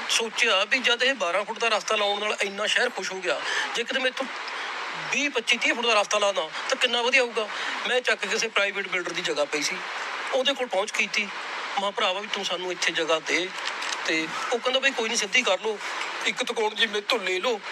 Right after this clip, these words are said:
ਤੇ ਉਵੇਂ ਦੇ ਤਿਕੋਣ ਤੁਸੀਂ ਦੇ ਦਿਓ, ਉਹਦੇ ਨਾਲ ਤੁਹਾਡਾ ਤੀਹ ਫੁੱਟ ਦਾ ਰਸਤਾ ਸ਼ਮਸ਼ਾਨ ਘਾਟ ਬਣ ਜਾਏਗਾ।"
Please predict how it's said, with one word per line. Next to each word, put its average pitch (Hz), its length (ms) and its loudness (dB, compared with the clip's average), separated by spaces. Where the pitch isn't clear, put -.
ਤੇ 262 80 6
ਉਵੇਂ 277 300 4
ਦੇ 277 80 6
ਤਿਕੋਣ 220 380 0
ਤੁਸੀਂ 185 260 -2
ਦੇ 160 140 0
ਦਿਓ, 190 200 -4
ਉਹਦੇ 254 180 2
ਨਾਲ 240 160 2
ਤੁਹਾਡਾ 208 360 0
ਤੀਹ 269 180 2
ਫੁੱਟ 208 140 -2
ਦਾ 180 100 2
ਰਸਤਾ 165 260 0
ਸ਼ਮਸ਼ਾਨ 208 420 2
ਘਾਟ 226 80 4
ਬਣ 180 120 0
ਜਾਏਗਾ।" - 240 -4